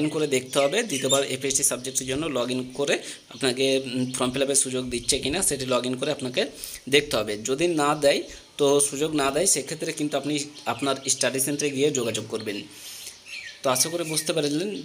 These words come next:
তো এবার বলে রাখি, happy উইথ উনি question করেছেন, "দাদা submit করার পর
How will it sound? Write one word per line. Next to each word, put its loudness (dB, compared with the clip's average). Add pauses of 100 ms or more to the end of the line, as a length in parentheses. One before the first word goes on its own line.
তো 6
এবার 2
বলে 2
রাখি, 2
happy 2
উইথ 0
উনি 0
question -2
করেছেন, 0 (680)
"দাদা 2
submit 0 (680)
করার 6
পর 4